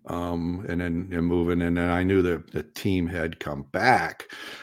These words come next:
but it didn't really follow it that much. So I'm like, "Wait, where's Winnipeg? Isn't that north of, that's cold there, isn't it?"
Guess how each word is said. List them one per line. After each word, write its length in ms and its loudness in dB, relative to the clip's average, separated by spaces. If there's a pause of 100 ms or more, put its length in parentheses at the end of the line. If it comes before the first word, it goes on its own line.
(160)
but 180 6
it 60 -4
didn't 220 8
really 200 10
follow 460 6
it 80 -4
that 160 -2
much. 300 -2
So 120 -2
I'm 160 -2
like, 220 -2 (840)
"Wait, 380 2
where's 320 0
Winnipeg? 500 2
Isn't 200 2
that 140 0
north 400 0
of, 140 0 (420)
that's 220 2
cold 400 8
there, 180 2
isn't 200 4 (560)
it?" 1080 6